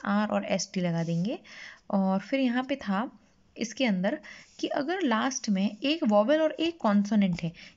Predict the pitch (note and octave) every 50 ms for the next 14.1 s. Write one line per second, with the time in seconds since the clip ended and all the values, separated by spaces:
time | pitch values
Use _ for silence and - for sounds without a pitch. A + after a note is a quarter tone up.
0 | _ _ B3 A#3+ A#3+ - D4 C#4+ D4 C#4 A3 G3+ G#3 G#3+ A3+ A3+ G3+ - A#3+ G#3
1 | F#3+ F#3 F#3 F#3+ G3+ - - G#3+ G#3 G3 G3+ G#3 G#3 - - C#4 D#4+ F4 - A3
2 | G3 F3+ E3+ G3 G#3 C#4 A#3+ A#3 - - - E4 F4+ _ - A3+ - G3 - -
3 | G3 F#3+ F#3+ F#3 F3+ F3 F3+ F3+ F#3 G3 A3+ B3 A#3+ A#3+ G3+ G3 G3 G#3+ A#3 A#3
4 | G#3+ G#3+ - F#3+ F#3 G3 A#3 C#4 D4+ D4 - G#3 G3 G3 G3 G3+ G3+ F#3 G3+ G3+
5 | G3+ G3+ G3+ F#3+ F3 - G#3 F#3+ F#3+ F3+ F3+ A#3+ C4+ - - - - - - -
6 | - A3+ A3 A3 - A3 F#3+ F#3 F#3+ F3 - E4+ F#4+ - - C4+ C4 B3+ C4+ C#4
7 | C#4 C4+ C4 C4 - D4+ E4 - - A3+ A#3 A#3+ B3 A3+ A3+ A3+ - - G3+ G3
8 | F#3+ F#3 F#3 F3+ E3+ - - F3+ E3+ E3 D#3+ D#3+ D#3+ D#3+ F3+ G#3 B3+ C4 - -
9 | - - - _ - G#3 G3+ G3+ G3+ G3 G#3 G#3+ A#3 A3+ A3 A3 A3 G#3 G3 G3
10 | F#3+ - - A3+ A#3 A#3 C#4+ D#4 - _ _ _ _ _ - G3 G#3 G#3 G3 F#3+
11 | F#3+ - A3 A3 G#3+ A3+ A3 G#3 - A3 G#3+ G#3 G3+ G#3 G3+ G3 F#3+ G#3 A#3+ C4
12 | C4 B3+ B3+ - D#4 D#4 E4 D#4+ C#4+ - A3 G3+ G#3+ G3+ F#3+ F3 F#3+ F#3 F#3+ F#3+
13 | F#3 F#3+ A3 A3+ G#3+ G3 F#3 F3+ E3+ - - - - F3 E3+ - - E3+ E3 E3
14 | D#3+